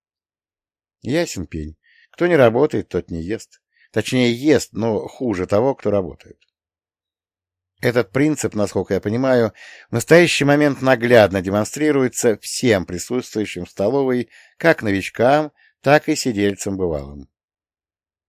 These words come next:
Однако, если кто-то считает, что я загорелся идеей тут же броситься в забой, чтобы на ужин отведать вкусного борща, тот глубоко заблуждается.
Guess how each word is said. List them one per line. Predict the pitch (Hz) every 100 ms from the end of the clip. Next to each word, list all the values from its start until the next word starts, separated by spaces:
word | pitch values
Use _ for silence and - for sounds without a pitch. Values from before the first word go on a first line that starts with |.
| _ -
Однако, | 120 120 131 113 113
если | 110 107 113
кто-то | - 117 113
считает, | - 120 117 95 87 - - - -
что | -
я | 120
загорелся | 107 113 120 113 - 117
идеей | 107 110 107
тут | - 104
же | 92 107
броситься | 110 104 - - 98
в |
забой, | 113 131 170 170 - _ - _
чтобы | - 117 107 113
на | 85
ужин | 110 92 98
отведать | 107 110 104 92
вкусного | - _ - 95 - 87 87
борща, | 90 - 87 85 82 - - - _
тот | 156 160
глубоко | 120 120 110 - 95
заблуждается. | 87 82 78 73 64 - - 69